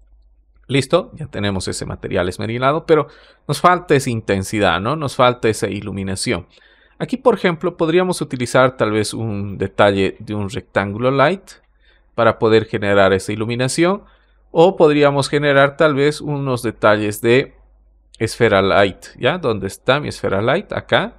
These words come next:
Podríamos considerar también el detalle de la esfera light para poder generar la iluminación que nos brinda estos, estas lamparitas. Si yo coloco el tema de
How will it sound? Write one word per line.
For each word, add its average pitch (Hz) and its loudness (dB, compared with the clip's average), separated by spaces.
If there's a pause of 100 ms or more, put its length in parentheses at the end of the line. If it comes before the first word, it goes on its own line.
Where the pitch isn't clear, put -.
(200)
Podríamos 110 0
considerar 107 -2
también 123 -4
el 101 -4
detalle 98 0
de 92 -2
la 92 -6
esfera 110 0
light 151 0 (500)
para 147 2
poder 160 0
generar 135 0
la 131 -2
iluminación 117 -4
que - -2 (200)
nos 123 -4
brinda 120 -2
estos, - -8
estas 95 -8
lamparitas. 92 -4 (420)
Si - -2
yo 240 4
coloco 202 2
el 127 0
tema 147 2
de 101 2